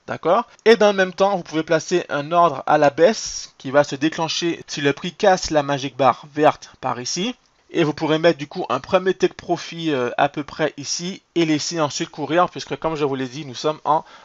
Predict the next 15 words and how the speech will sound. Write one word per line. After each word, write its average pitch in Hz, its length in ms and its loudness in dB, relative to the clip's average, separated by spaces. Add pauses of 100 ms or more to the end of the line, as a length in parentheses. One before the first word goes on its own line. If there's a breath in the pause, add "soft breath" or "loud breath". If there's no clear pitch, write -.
(100)
tendance 151 480 0 (340 soft breath)
baissière. - 460 -2 (180)
Voilà, 127 280 4
ça, 123 100 -12
c'est 147 140 -6
très 214 300 2
important 196 480 2
de 156 80 -2
respecter 175 760 0
les 147 200 2
Magic 147 360 -2
Bars 143 360 4 (160 loud breath)
puisqu'elles - 380 -4
se 160 140 -4
forment 151 260 2